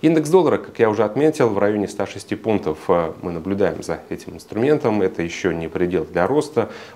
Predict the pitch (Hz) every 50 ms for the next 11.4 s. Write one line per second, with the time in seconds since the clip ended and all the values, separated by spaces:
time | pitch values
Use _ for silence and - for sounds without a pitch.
0 | - - - - 120 - 117 107 107 107 - 107 104 - - - 110 104 95 95
1 | - 101 95 92 113 110 110 107 98 98 95 98 98 92 104 104 104 104 98 95
2 | 87 - - - - 95 90 90 101 104 107 104 95 - 98 87 - 92 90 -
3 | - 101 98 98 101 104 110 120 120 156 156 147 120 95 92 101 107 110 110 107
4 | 101 104 104 95 92 95 92 95 104 104 104 - 101 90 92 95 107 113 104 -
5 | - 101 - - - 87 85 85 82 76 - - 90 87 - - - 82 85 87
6 | 90 107 120 117 - 90 - - - - 98 90 85 - - - 92 98 104 107
7 | 101 90 85 - 85 92 90 87 87 - - - 87 90 95 95 92 - - -
8 | - - - - - - - - - 90 87 90 87 90 92 90 - - - -
9 | - 104 - - - 113 120 117 90 - - 87 80 71 - - - - - -
10 | 87 80 - - - - - - - 104 123 151 151 147 - 123 117 120 127 127
11 | - 117 - - 110 107 101